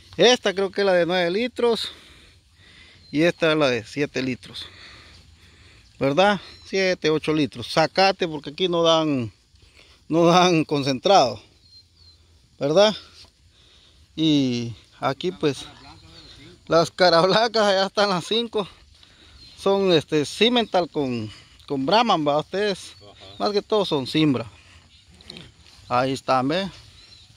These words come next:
Speaker 1: Estas dicen que vienen desde muy lejos. Pero hay una que las cuida ustedes. Esa es pistolera, miren. Ahí carga el rifle en el pescuezo. ¿Verdad? Es la que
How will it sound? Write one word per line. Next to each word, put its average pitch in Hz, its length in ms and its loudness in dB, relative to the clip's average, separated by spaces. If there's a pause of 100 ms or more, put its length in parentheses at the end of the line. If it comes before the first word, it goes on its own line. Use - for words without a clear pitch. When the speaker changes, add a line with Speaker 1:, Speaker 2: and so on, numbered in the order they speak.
(520)
Speaker 1:
Estas 208 340 2
dicen 208 200 2
que 190 80 -2
vienen 190 260 0
desde 147 220 -2
muy 185 180 0
lejos. 190 460 -2 (1080)
Pero 202 320 4
hay 190 140 4
una 220 200 -2
que - 160 -6
las - 160 -2
cuida 214 400 -2
ustedes. 117 440 -10
Esa 185 500 0
es 190 140 -4
pistolera, 185 640 -2
miren. 214 240 -4 (1300)
Ahí 156 180 2
carga 175 300 2
el 135 60 -2
rifle 147 520 -2 (220)
en 135 100 -10
el 123 160 -8
pescuezo. 180 640 0 (1200)
¿Verdad? 151 360 2
Es 196 60 2
la 185 80 2
que 151 260 -4